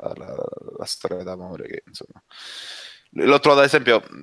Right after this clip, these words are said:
per parlare di un altro film poi omosessuale che, di amore omosessuale che è, mm, I segreti di Brokeback Mountain, il fatto che qui, soprattutto sulle scene di sesso, l'ho viste non, eh, più,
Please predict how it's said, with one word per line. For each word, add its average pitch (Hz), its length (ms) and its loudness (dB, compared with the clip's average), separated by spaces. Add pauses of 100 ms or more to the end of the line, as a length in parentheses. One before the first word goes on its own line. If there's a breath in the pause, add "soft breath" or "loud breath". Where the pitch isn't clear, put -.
(200)
per - 160 -10
parlare 107 240 4
di 104 60 0
un 104 60 -6
altro 104 260 -10
film 95 220 -10
poi 95 760 -4
omosessuale 92 840 -4
che, 90 360 -8
di 98 140 -8
amore 95 200 -4
omosessuale 95 520 -4
che 90 440 -4
è, 80 40 -8
mm, 67 200 -16 (340)
I - 140 -10
segreti 98 280 -4
di 95 100 -4
Brokeback 95 380 -8 (180)
Mountain, 92 480 -8
il 95 80 -16
fatto - 420 -2
che 95 280 0 (680 loud breath)
qui, 117 240 0 (560)
soprattutto - 400 -4
sulle 110 220 2
scene 110 240 4
di 107 120 0
sesso, 107 340 2
l'ho 95 80 -6
viste 104 500 -2 (120)
non, 127 380 -2
eh, 107 240 4 (220)
più, 104 500 -2